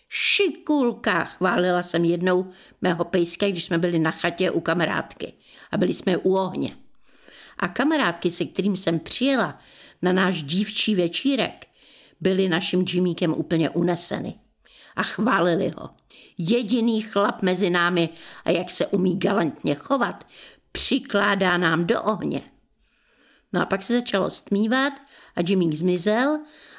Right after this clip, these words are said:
A najednou jsem ze tmy uviděla svítit dvě šelmí oči a v hubě něco držel.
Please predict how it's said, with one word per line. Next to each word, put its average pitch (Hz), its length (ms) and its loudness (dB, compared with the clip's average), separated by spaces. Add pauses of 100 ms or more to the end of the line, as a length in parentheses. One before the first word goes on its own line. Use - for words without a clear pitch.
A 175 80 0
najednou 190 400 2
jsem 185 240 0
ze 180 120 2
tmy 185 220 0
uviděla 175 440 2
svítit 180 480 0
dvě 170 280 0
šelmí 160 420 0
oči - 420 -2 (300)
a - 80 0
v 180 60 -2
hubě 196 300 2
něco 175 300 0
držel. 160 500 -2